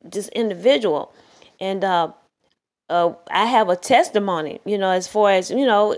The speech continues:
I, I, I never went out, but God, he strategically made a divine intervention, uh, with this person coming to meet me, and the Ghost Men Alliance, they sent them to my home.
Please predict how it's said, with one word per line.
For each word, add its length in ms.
I, 260
I, 220
I 240
never 420
went 240
out, 300
but 380
God, 420
he 180
strategically 680
made 260
a 100
divine 360
intervention, 680
uh, 320
with 220
this 180
person 640
coming 380
to 140
meet 360
me, 220
and 280
the 200
Ghost 320
Men 180
Alliance, 480
they 220
sent 460
them 180
to 100
my 220
home. 340